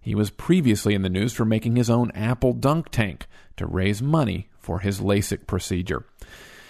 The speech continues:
And here's a scary one. Dinosaurs might still be here today if it hadn't been for a tiny twist of fate. According to Maine College professor Ted Klein, they were missing only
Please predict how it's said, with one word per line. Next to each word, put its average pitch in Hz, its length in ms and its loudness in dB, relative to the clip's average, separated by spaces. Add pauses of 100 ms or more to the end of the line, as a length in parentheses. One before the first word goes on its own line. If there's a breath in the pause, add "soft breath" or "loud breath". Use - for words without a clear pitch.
(120)
And 147 220 4
here's 202 320 6
a 147 80 6
scary 113 460 2
one. 135 360 2
Dinosaurs 131 960 2
might 113 320 2
still 113 300 2
be 110 220 2
here 110 180 4
today 110 320 2
if 143 80 2
it 117 80 2
hadn't 113 240 2
been 110 140 2
for 107 200 0
a 101 60 0
tiny 117 560 0
twist - 420 0
of 90 100 -4
fate. - 480 0 (360 loud breath)
According 110 480 2
to 101 80 0
Maine 110 280 2
College 110 400 2
professor 104 440 0
Ted 110 420 0
Klein, 139 560 2
they 120 140 2
were 135 160 2
missing 131 320 -2
only 131 320 0